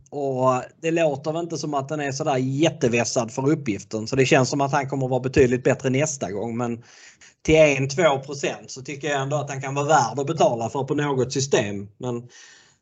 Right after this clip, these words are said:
annars har jag väldigt svårt att se någon annan vinna, även om det är knallform på fem Bonaldo, så står han tjugo meter sämre till mot, eh, mot Belfax. Eh,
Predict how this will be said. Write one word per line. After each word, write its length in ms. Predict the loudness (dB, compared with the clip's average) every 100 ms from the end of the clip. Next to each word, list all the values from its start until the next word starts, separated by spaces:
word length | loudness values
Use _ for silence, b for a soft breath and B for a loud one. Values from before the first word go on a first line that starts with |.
| b b _ _ 4
annars 300 | 6 6 10
har 160 | 10
jag 100 | 10
väldigt 260 | 6 4 2
svårt 280 | 4 4 2
att 80 |
se 180 | 2 2
någon 160 | 2 0
annan 260 | 0 0
vinna, 400 | 0 0 2 2
även 180 | 2 0
om 140 | -4 -2
det 80 |
är 220 | 0 -2 -6
knallform 880 | 0 2 4 0 -2 -4 -4 -8
på 100 | -8
fem 380 | -2 0 0 -2
Bonaldo, 760 | -2 0 0 -2 -6 -6 -8 -8
så 500 | -6 -4 -2 -2 -4
står 380 | -6 2 4 4
han 120 | 2
tjugo 340 | 4 4 4
meter 360 | 4 4 2 -6
sämre 760 | -6 -6 2 2 2 -4 -6
till 320 | -2 0 0 -2
mot, 520 | -8 -8 -12 -10 -4
eh, 360 | -2 -2 -4 -6 -2
mot 220 | -2 2
Belfax. 600 | 4 2 2 -4 -4 -10 -12 -12 b b b -8
Eh, 320 | -4 -4 -6